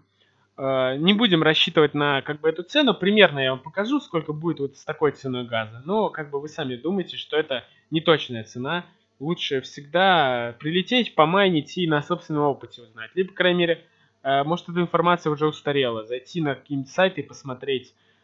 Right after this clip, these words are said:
цену, так сказать, в нынешних реалиях.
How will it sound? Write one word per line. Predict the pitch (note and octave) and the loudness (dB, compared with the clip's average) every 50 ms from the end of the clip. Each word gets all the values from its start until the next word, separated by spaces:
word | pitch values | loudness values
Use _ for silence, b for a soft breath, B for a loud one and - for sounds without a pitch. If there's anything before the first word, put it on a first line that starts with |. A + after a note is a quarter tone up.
| _ _ _ _ | _ _ _ _
цену, | - - D3+ D3+ D3+ D3 C#3 C3 A#2 A2 G#2+ G#2 G2 | -8 -4 -2 -2 -2 -2 -2 -2 -4 -6 -8 -10 -12
так | - G#2+ G#2+ - | -14 -16 -16 -16
сказать, | - - A#2 G#2+ A2 G#2+ G#2+ G#2+ - - _ _ _ _ _ _ _ _ _ _ _ _ _ _ _ _ _ | -16 -16 -12 -8 -8 -8 -8 -10 -16 -20 _ _ _ _ _ _ _ _ _ _ _ _ _ _ _ _ _
в | - C3+ C3 B2+ B2+ C#3 | -16 -16 -14 -10 -4 -2
нынешних | D#3 D#3 D3+ C3+ B2+ - - B2+ A2+ | 0 0 0 -2 -4 -6 -10 -10 -10
реалиях. | C3 C3 C3+ B2+ A#2+ A2 G#2+ G#2+ G#2+ - - - | -4 0 0 0 0 0 -4 -6 -10 -12 -18 -20